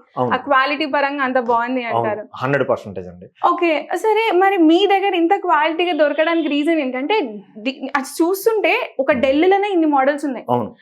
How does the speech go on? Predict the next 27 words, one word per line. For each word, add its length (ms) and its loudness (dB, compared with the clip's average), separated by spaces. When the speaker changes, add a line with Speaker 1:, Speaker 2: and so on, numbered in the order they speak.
Speaker 2:
అసలు 180 2
Dell 220 4
షోరూమ్ 320 4
లో 60 2
పోయినా 280 2
కూడా 100 4
అన్ని 200 0
మోడల్స్ 260 0
వాళ్ళ 140 2
దగ్గర 160 0
దొరుకుతాయో 340 -2
లేవో 140 0
అని 120 -2
డౌట్ 100 2
Speaker 1:
అవునండి, 200 2
Speaker 2:
వస్తుంది 220 -8
Speaker 1:
అవునండి. 400 -2
Speaker 2:
నాకు. 100 -20
Speaker 1:
అంటే 260 0
మా 160 0
దగ్గర 220 2
వచ్చేసరికి 540 -2
మా, 160 0
మేము 200 -6
చెకింగ్ 400 0
ఎలా 120 2
ఉంటుందంటే, 600 -2